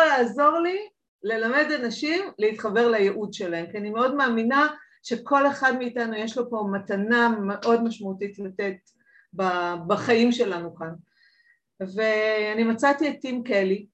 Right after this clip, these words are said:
שהוא המאמן מספר אחד בעולם, בשיטה שנקראת True Purpose, הוא מאמן פוליטיקאים, ואנשים מאוד מאוד מפורסמים, וגם מדינות, ראשי מדינות, ואני עברתי תהליך של הסמכה, אני היום מה שנקרא, אה,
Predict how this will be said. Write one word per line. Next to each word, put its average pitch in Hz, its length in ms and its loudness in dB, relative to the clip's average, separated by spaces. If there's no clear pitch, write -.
שהוא 208 260 -4
המאמן 202 520 0
מספר 240 520 2
אחד 233 240 0
בעולם, 196 640 2
בשיטה 190 360 -4
שנקראת 202 400 -6
True 208 360 -6
Purpose, 202 460 -4
הוא 196 100 -2
מאמן 208 400 0
פוליטיקאים, 214 1120 0
ואנשים 214 640 -2
מאוד 277 240 2
מאוד 247 260 -2
מפורסמים, 220 680 -4
וגם 220 280 2
מדינות, 214 500 -4
ראשי 180 260 -10
מדינות, 208 540 -6
ואני 220 480 2
עברתי 247 520 0
תהליך 233 460 0
של 214 200 -4
הסמכה, 226 580 -2
אני 208 240 -2
היום 233 400 2
מה 233 140 2
שנקרא, 220 840 4
אה, 190 400 0